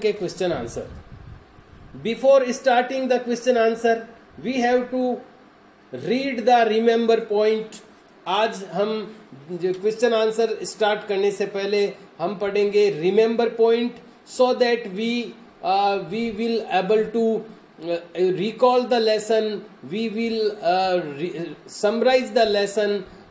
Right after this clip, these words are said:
once in our mind, ताकि हम लोगों के दिमाग में एक बार इसकी समरी,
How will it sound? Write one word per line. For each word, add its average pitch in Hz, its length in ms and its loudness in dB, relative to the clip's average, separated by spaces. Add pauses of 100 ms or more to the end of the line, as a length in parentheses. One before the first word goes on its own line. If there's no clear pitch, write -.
(140)
once 220 560 -2
in 202 180 2
our 190 180 0
mind, 185 500 0 (360)
ताकि 208 300 -2
हम 202 200 -2
लोगों 202 240 2
के 202 140 -4
दिमाग 185 440 -2
में 190 160 -2
एक 180 340 0
बार 180 180 0
इसकी 180 300 -4
समरी, 214 680 -2